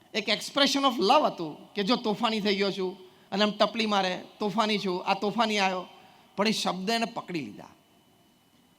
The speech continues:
એવો જ એક અનુભવ અમારા એક સંતને થયેલો. એક પિતા એના ટીનેજરને, બાર તેર વર્ષનો છોકરો હતો, એને લઈને મંદિરે આવ્યા અને કહ્યું કે, "સ્વામી, મારે જરા બેસવું છે આપની સાથે."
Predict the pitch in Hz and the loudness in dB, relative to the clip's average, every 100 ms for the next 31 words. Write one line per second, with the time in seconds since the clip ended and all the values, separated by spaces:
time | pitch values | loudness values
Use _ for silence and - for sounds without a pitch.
0 | _ _ _ _ _ _ - - - 240 | _ _ _ _ _ _ -20 -4 4 6
1 | 302 302 311 269 254 269 269 262 247 254 | 6 4 2 2 -2 0 2 2 0 -2
2 | 254 - 220 220 240 226 180 180 165 - | -2 -4 -4 -4 -4 -4 -4 -6 -8 -12
3 | - _ _ _ _ _ _ _ _ _ | -20 _ _ _ _ _ _ _ _ _
4 | - - 240 208 - 214 277 262 247 254 | -18 0 0 0 -6 -2 2 2 2 0
5 | 202 190 - - - - 226 254 226 233 | -2 -6 -14 -20 -10 -2 0 2 2 0
6 | 190 165 175 202 202 220 220 208 - 214 | -2 -2 0 0 -2 -4 -2 -4 -6 -6
7 | 214 202 220 220 226 202 190 208 190 185 | -6 -4 -2 -2 -2 0 0 0 0 0
8 | 202 185 135 110 - - - _ _ - | 0 0 -2 -8 -16 -20 -20 _ _ -20
9 | - - - 208 240 247 233 208 226 214 | -20 -12 -6 -2 -2 -2 -4 -4 -4 -2
10 | 190 208 180 196 180 170 165 214 185 143 | 0 -2 -2 -4 -2 -2 -4 -4 -4 -4
11 | - 139 123 104 - | -4 -10 -12 -16 -18